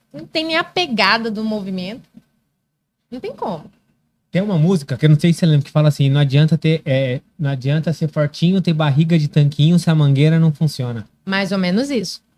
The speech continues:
Speaker 1: Esses dias eu comentei com a minha amiga, eu falei assim, "Cara, todo homem alto tem um negócio grande."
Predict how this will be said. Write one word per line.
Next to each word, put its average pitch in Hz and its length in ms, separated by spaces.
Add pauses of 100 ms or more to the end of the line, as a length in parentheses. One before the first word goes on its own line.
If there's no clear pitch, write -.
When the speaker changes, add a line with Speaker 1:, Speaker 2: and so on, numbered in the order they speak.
(240)
Speaker 1:
Esses 240 380
dias 277 220
eu 277 100
comentei 277 320
com 269 60
a - 20
minha 294 120
amiga, 233 180
eu 226 40
falei 220 200
assim, - 140
"Cara, 226 440
todo 262 400
homem 226 380
alto 208 420
tem 220 240
um 214 60
negócio 190 480
grande." 180 580